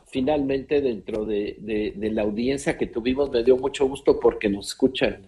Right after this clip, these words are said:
en Así Sucede y, y eso me da mucho gusto. Entonces le mandamos un abrazo a un par de, de emprendedores que es Amparo Pérez Corona y Rommel Guzmán, porque nos escuchan en Así Sucede, especialmente los martes.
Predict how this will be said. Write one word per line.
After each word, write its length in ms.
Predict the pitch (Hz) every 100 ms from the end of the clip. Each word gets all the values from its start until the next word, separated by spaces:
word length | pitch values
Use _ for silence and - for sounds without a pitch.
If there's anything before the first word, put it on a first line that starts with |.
| 87
en 200 | 92 95
Así 220 | - 117
Sucede 640 | - 110 - 110 101 - - - - - -
y, 340 | 104 98 85 - - _
y 180 | 117 113
eso 180 | 117 135
me 100 | 113
da 100 | 113
mucho 320 | 110 117 131
gusto. 240 | 143 180 160
Entonces 240 | 135 131
le 80 | 120
mandamos 480 | 113 110 117 113 123
un 260 | 120 117 - - - -
abrazo 400 | 104 120 120 123
a 20 |
un 220 | 113 107
par 260 | 123 113 113
de, 380 | 110 101 90 - _ _
de 140 | 98
emprendedores 840 | 95 90 98 95 104 110 113 113 -
que 140 | 107
es 180 | 110 -
Amparo 540 | 107 98 - 113 120 95
Pérez 320 | 110 117 -
Corona 540 | 101 98 107 135 196 - _ - _
y 140 | - 98
Rommel 420 | 110 120 123 101
Guzmán, 580 | 107 98 107 120 147 143
porque 260 | 113 101 104
nos 360 | 98 92 - -
escuchan 640 | - 131 135 - 139 131
en 240 | 101 101 92
Así 280 | 92 - 120
Sucede, 560 | 110 - 110 131 -
especialmente 920 | 95 - 87 - 87 87 85 - 82
los 260 | 71 - -
martes. 460 | 113 - - -